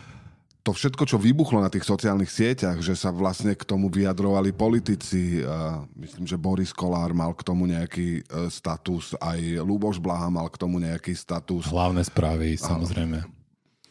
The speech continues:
Speaker 1: Všetci sa začali voči tebe obracať ako, a, k niekomu, kto búra alebo dehonestuje veľkého Karla Gotta. To naznačuje, že,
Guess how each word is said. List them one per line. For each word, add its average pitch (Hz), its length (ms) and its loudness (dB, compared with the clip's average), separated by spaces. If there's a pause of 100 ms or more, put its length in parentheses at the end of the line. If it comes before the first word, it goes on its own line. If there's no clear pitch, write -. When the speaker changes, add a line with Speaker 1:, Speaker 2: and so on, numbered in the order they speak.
(600)
Speaker 1:
Všetci 131 560 2
sa 98 160 0
začali 98 560 0 (160)
voči 98 320 0
tebe 95 240 0
obracať 92 800 0
ako, 87 400 -2 (560)
a, 73 160 -6
k 95 240 0
niekomu, 98 560 2
kto 87 560 -2 (400)
búra 117 880 6
alebo 90 640 0 (160)
dehonestuje 101 1120 4 (480)
veľkého 107 640 4
Karla 87 320 2
Gotta. 87 560 -2 (680)
To 135 80 6
naznačuje, 120 640 4
že, 104 240 4